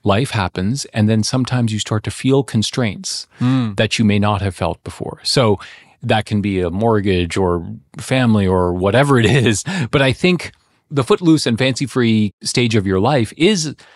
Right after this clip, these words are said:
Speaker 1: a time when you're willing to do things that maybe you have less of an ability to do later.
Speaker 2: Yeah.
Speaker 1: But I take your general point, Felix, which is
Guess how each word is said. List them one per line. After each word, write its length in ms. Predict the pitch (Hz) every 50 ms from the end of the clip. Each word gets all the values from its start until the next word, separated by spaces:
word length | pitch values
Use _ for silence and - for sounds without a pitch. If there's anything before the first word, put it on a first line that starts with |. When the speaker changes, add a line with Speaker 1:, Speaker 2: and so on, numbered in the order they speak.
| _ _ _ -
Speaker 1:
a 80 | 127
time 300 | - - - 139 143 147
when 100 | 135 113
you're 80 | 107 101
willing 220 | 95 113 113 107
to 60 | 98
do 160 | 92 110 117 113
things 340 | - 98 78 71 76 85
that 100 | - 101 101
maybe 200 | 110 107 101 107
you 220 | 107 107 104 104 _ _ _ _ - -
have 200 | - 107 98 98
less 240 | 104 120 131 - -
of 120 | - 98
an 60 | 101
ability 340 | 95 82 90 90 90 87 85
to 100 | 80 87
do 140 | 80 87 82
later. 340 | 82 85 85 85 85 - - _ - - - -
Speaker 2:
Yeah. 180 | 131 127 117 104
Speaker 1:
But 80 | 185 185
I 80 | 196
take 220 | 196 - 240 220 -
your 80 | 175
general 400 | 131 110 117 113 117 127 123 113
point, 240 | - - 95 87 85
Felix, 400 | - - 107 - 95 - - -
which 140 | 110 101 -
is 120 | 110 98